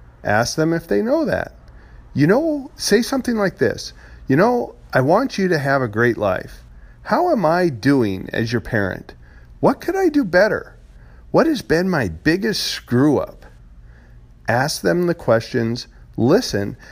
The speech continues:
and thank them regardless of what they say. If they give short, non-helpful answers, tell them they suck at giving advice and you need their help. So now is the time for them to speak up.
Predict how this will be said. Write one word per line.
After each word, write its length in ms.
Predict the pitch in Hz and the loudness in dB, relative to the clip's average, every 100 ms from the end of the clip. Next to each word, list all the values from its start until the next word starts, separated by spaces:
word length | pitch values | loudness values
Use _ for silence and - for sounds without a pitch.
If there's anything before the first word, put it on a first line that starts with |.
| - | -4
and 180 | 139 139 | -2 0
thank 280 | 226 320 311 | 2 0 0
them 240 | 254 202 | 0 0
regardless 640 | 160 131 285 311 254 - | -2 0 0 0 -2 -2
of 100 | 170 | -2
what 220 | 165 175 175 | 0 0 0
they 160 | 160 | -2
say. 640 | 151 - 185 147 98 - - - - - - - | -2 -2 0 2 -2 -6 -14 -20 -20 -20 -20 -4
If 120 | 196 | 2
they 100 | 240 | 2
give 260 | 196 302 233 | 2 -2 -2
short, 460 | - - 135 127 | -2 0 0 0
non-helpful 800 | 143 160 208 208 185 202 - 180 | 2 2 2 2 0 -2 -2 -2
answers, 600 | 156 151 190 226 233 - - - | 0 -2 -2 -4 -4 -6 -16 -16
tell 200 | - 277 | -2 0
them 180 | 359 330 | 2 0
they 100 | 285 | 0
suck 480 | - - 233 247 - | -2 0 0 -2 -4
at 140 | 104 | -2
giving 300 | 151 165 208 | 0 0 2
advice 600 | 190 147 196 220 - - | 0 2 0 0 -4 -6
and 180 | - 113 | -2 0
you 140 | 196 | 2
need 240 | 269 240 208 | 2 0 0
their 160 | 220 | 0
help. 380 | 170 190 202 - - | 0 -2 -2 -6 -16
So 320 | - - 127 | -8 -2 0
now 440 | 123 139 214 240 240 | 0 0 0 0 0
is 200 | 156 143 | -2 -4
the 120 | 135 | -6
time 380 | - 165 180 180 | -2 -2 -2 -4
for 140 | 135 | -2
them 280 | 110 151 165 | 0 0 -2
to 80 | 156 | -4
speak 360 | - 143 143 | -2 -2 -2
up. 320 | - 95 50 | -2 -4 -6